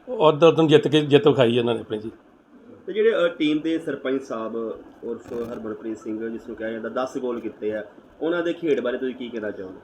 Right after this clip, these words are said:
Speaker 1: ਉਹਨਾਂ ਦੀ ਬਹੁਤ ਵਧੀਆ ਡਰਾਈਵ ਫਲਿੱਕਰ ਨੇ ਜੀ, ਪਿੱਛੋਂ ਟੀਮ ਕ-, ਕਮਾ ਕੇ ਦਿੰਦੀ ਆ, ਉਹ ਡਰਾਈਵ ਫਲਿੱਕਰ ਮਾਰਦੇ ਨੇ, ਗੋਲ ਮਾਰਦੇ ਨੇ। ਉਹਨਾਂ ਦੇ ਬਹੁਤ ਵਧੀਆ ਅੱਜ ਤੱਕ ਡਰਾਈਵ ਫਲਿੱਕਰ ਹੀ ਉਹ ਹਰਮਨਪ੍ਰੀਤ ਸਿੰਘ ਨੇ, ਦੂਜੇ ਦੋ ਮੈਚਾਂ 'ਚ ਬਾਹਰ ਰਹੇ ਨੇ। ਹਾਂਜੀ।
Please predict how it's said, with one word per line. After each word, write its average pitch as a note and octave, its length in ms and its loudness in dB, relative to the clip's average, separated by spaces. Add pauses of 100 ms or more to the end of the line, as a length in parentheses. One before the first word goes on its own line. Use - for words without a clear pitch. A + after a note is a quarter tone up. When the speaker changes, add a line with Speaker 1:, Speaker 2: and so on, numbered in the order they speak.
Speaker 1:
ਉਹਨਾਂ F#3 220 4
ਦੀ A3 80 4
ਬਹੁਤ E3 280 8
ਵਧੀਆ F#3 180 4
ਡਰਾਈਵ D#3 200 6
ਫਲਿੱਕਰ D#3+ 300 -2
ਨੇ E3 140 2
ਜੀ, E3+ 120 -2 (320)
ਪਿੱਛੋਂ E3 240 0 (100)
ਟੀਮ E3 300 2
ਕ-, F3 180 -8 (120)
ਕਮਾ D3 240 8
ਕੇ D3+ 100 4
ਦਿੰਦੀ D3 360 4
ਆ, E3 80 8
ਉਹ E3 160 4
ਡਰਾਈਵ C3+ 180 2
ਫਲਿੱਕਰ C3 180 4
ਮਾਰਦੇ C3+ 340 6
ਨੇ, D#3+ 100 2
ਗੋਲ C#3 200 4
ਮਾਰਦੇ B2 360 4
ਨੇ। D#3 140 -2 (480)
ਉਹਨਾਂ D3+ 180 4
ਦੇ B2+ 40 -4
ਬਹੁਤ D3+ 220 6
ਵਧੀਆ D#3 240 6
ਅੱਜ D3+ 60 4
ਤੱਕ D#3+ 140 2
ਡਰਾਈਵ D3+ 400 4
ਫਲਿੱਕਰ E3 300 2
ਹੀ E3 180 6
ਉਹ D#3+ 280 4
ਹਰਮਨਪ੍ਰੀਤ C3+ 380 2
ਸਿੰਘ D#3 160 0
ਨੇ, D#3 160 -2 (540)
ਦੂਜੇ D3+ 300 2
ਦੋ D3 260 6
ਮੈਚਾਂ C#3+ 280 4
'ਚ - 20 4
ਬਾਹਰ C3 220 10
ਰਹੇ D#3 180 8
ਨੇ। C#3+ 120 2 (680)
ਹਾਂਜੀ। A#2 240 -8